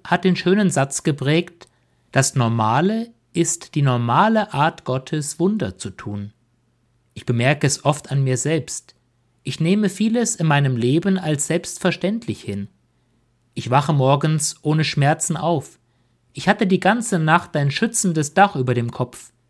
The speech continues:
Die Heizung funktioniert und die Kaffeemaschine auch. Ein Nachbar, der seinen Hund ausführt, grüßt mich freundlich.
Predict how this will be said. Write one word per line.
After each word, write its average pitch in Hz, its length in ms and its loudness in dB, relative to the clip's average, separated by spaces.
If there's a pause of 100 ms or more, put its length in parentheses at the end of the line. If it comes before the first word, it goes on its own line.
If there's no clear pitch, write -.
(500)
Die 123 100 0
Heizung 190 380 2
funktioniert 180 880 0 (140)
und 120 120 -6
die 120 100 -4
Kaffeemaschine 156 760 0
auch. 156 320 -4 (600)
Ein 113 180 -4
Nachbar, 160 480 4
der 151 160 2
seinen 147 260 2
Hund 226 300 0
ausführt, 143 600 -2
grüßt - 420 -4
mich 127 160 -4
freundlich. 110 600 -8